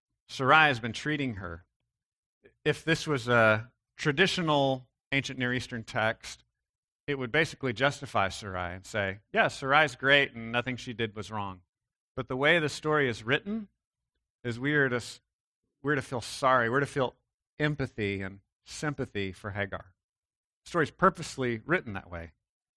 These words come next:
And the crazy thing is, Hagar's an Egyptian, right? Egyptians are always the bad guys in these Bible stories, right? But here, she's a slave. She's low down on the totem pole.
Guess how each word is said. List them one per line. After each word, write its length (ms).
And 80
the 60
crazy 320
thing 180
is, 280
Hagar's 360
an 80
Egyptian, 480
right? 300
Egyptians 520
are 80
always 500
the 60
bad 380
guys 340
in 100
these 160
Bible 260
stories, 420
right? 240
But 100
here, 220
she's 300
a 60
slave. 760
She's 280
low 220
down 240
on 80
the 60
totem 320
pole. 300